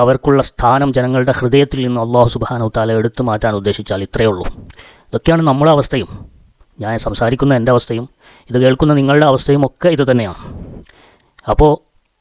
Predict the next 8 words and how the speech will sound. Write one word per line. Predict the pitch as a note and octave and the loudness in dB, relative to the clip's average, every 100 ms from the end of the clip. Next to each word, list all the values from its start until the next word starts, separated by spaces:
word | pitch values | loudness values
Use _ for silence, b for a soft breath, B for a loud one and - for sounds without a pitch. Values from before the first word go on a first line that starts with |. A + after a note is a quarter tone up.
| _ | _
അള്ളാഹുവിനോട് | B2 A#2+ D3+ E3+ E3+ E3 | -4 2 2 2 2 2
നമ്മളെപ്പോഴും | D3+ D3 D3 C3+ | 2 0 0 2
പ്രാർത്ഥിക്കുക, | B2 A#2+ B2 | 0 -2 0
"അല്ലാഹുമ്മ | B2 B2 A#2+ A#2+ | 2 2 0 0
അരിനൽ | B2+ C3 A#2+ | 0 0 -2
ഹക്ക | - - | -4 -2
ഹക്കൻ | B2 A#2 C#3 A#2+ | -2 -2 -2 -2
വർസുഖ്ന | A#2 A#2 A2 | -4 -6 -8